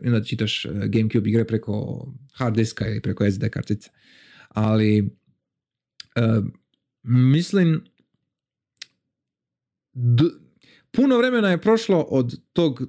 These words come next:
dana kad je Wii imao GameCube utore, a sada se nalazimo u situaciji di, e, stare igre, e, Nintendove stare igre, jel, su iza online paywalla. I, i, i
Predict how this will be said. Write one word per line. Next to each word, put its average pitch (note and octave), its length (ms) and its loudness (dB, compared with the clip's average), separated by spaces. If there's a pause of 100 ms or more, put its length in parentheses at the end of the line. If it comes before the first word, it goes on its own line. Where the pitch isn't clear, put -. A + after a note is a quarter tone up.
(160)
dana C3 440 0
kad A2+ 200 -2
je A2+ 140 2
Wii C3 280 4
imao A#2+ 280 2
GameCube A#2+ 420 0
utore, A2 440 0 (400)
a G#2 100 -8
sada C3+ 360 0
se C#3+ 140 -4
nalazimo B2 500 2
u A2+ 60 4
situaciji A2 680 0
di, G#2 340 0 (760)
e, G#2 240 -2
stare A2 460 -2
igre, A#2 220 2
e, G#2 160 -6 (1000)
Nintendove A#2+ 560 0
stare - 320 -4
igre, A#2+ 200 0
jel, A#2 280 0 (680)
su A#2 580 2
iza A2 500 0 (280)
online A2+ 440 2
paywalla. G1+ 540 -6 (720)
I, G#2 120 -4
i, G2 440 -2
i - 160 -2